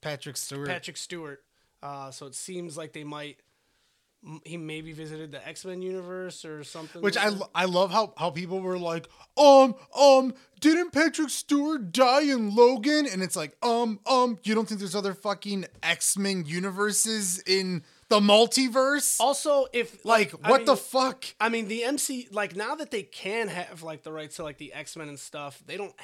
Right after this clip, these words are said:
Speaker 2: have to say that the mutants, you know, started way back when. I mean, they, they could just start now, and that would be the new canon for the M C U. So, um,
Speaker 1: Uh, yeah, I mean, Hugh Jackman has already been like, "This was my last Wolverine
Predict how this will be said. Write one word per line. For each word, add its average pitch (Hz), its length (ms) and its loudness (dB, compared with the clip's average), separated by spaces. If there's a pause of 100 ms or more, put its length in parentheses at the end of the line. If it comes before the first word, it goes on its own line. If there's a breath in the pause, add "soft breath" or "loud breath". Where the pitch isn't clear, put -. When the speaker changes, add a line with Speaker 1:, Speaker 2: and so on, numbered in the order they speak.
(160)
Speaker 2:
have 185 320 -6
to 175 120 -14
say 165 420 -12
that 143 260 -12
the 139 240 -14
mutants, 147 760 -16
you 143 120 -20
know, 131 320 -16 (580)
started 170 440 -10
way 156 160 -12
back 147 280 -10
when. 147 280 -14
I 127 40 -16
mean, 131 200 -18
they, 131 140 -18
they 139 180 -16
could 147 180 -18
just 151 380 -14 (180)
start - 480 -14
now, 143 460 -12 (120)
and 147 300 -16 (240)
that 135 180 -16
would 151 160 -18
be 147 120 -14
the 139 80 -16
new 143 160 -14
canon 147 340 -16
for 139 120 -20
the 135 120 -18
M 135 140 -18
C 147 160 -18
U. 147 280 -16
So, 127 380 -20 (680)
um, 127 420 -16 (260)
Speaker 1:
Uh, 170 100 -6
yeah, 180 220 0
I 139 80 -4
mean, 165 160 -4
Hugh 180 280 -6
Jackman 160 420 -4
has 143 160 -8
already 151 220 -6
been 139 220 -8
like, 117 220 -12
"This 165 380 -4
was 165 260 0
my 147 200 -4
last 156 400 -4
Wolverine 151 500 -8